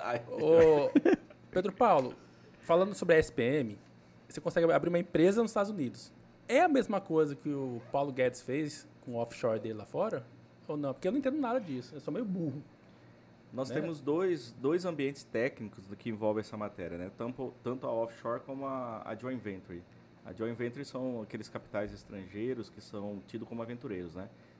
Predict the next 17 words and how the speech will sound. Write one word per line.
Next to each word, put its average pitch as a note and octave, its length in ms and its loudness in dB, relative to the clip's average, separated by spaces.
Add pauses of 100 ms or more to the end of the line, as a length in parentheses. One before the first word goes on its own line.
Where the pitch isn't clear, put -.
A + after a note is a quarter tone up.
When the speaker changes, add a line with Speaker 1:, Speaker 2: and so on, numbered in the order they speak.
(100)
Speaker 1:
Eu, G#2 120 -6
Speaker 2:
Hum. C3 100 -10 (160)
Speaker 1:
a G2 460 -4
determinada A#2+ 420 -6
empresa A#2 320 -10
tem A#2 160 -10
uma A2+ 140 -6
expertise G#2 880 -12 (380)
técnica C#3 480 -10
para A2+ 180 -14
desenvolver A2 380 -14
uma G#2+ 100 -10
atividade D#3 580 -8
e G3 40 -6
outra D#3+ 280 -6
tem F3 200 -12
dinheiro. E3+ 340 -12